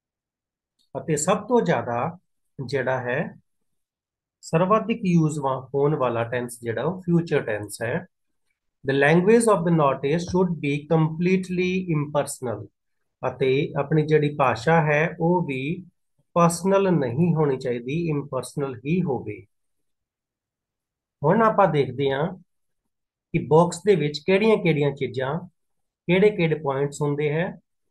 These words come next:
ਜਿਨ੍ਹਾਂ ਦਾ ਆਪਾਂ ਧਿਆਨ ਰੱਖਣਾ ਹੈ। ਸਭ ਤੋਂ ਪਹਿਲਾਂ notice issue ਕਰਨ ਸਮੇਂ ਆਪਾਂ ਨੂੰ ਧਿਆਨ ਰੱਖਣਾ ਚਾਹੀਦਾ ਹੈ ਕਿ ਆਪਾਂ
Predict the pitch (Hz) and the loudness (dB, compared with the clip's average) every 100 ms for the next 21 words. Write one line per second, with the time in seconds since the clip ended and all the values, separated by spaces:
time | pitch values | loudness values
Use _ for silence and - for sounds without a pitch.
0 | _ _ _ _ _ _ 117 175 196 175 | _ _ _ _ _ _ -4 0 0 0
1 | 127 - 156 175 135 120 123 131 117 110 | -4 -4 -4 -2 -2 -4 -6 -6 -6 -4
2 | 175 175 240 226 185 143 131 151 143 147 | -2 0 2 2 4 4 2 2 4 2
3 | 147 185 185 160 147 202 - 147 139 156 | 4 2 0 -2 0 0 0 0 2 0
4 | - 139 127 123 160 - _ _ _ - | -2 -4 -4 -4 -6 -10 _ _ _ -4
5 | 226 - 180 147 143 143 120 139 175 175 | -2 2 4 4 2 0 -2 -2 -2 0
6 | 170 147 131 135 123 127 147 165 156 131 | 0 0 -4 -4 -4 -4 -4 -4 -4 -4
7 | - 131 151 | -4 -2 -2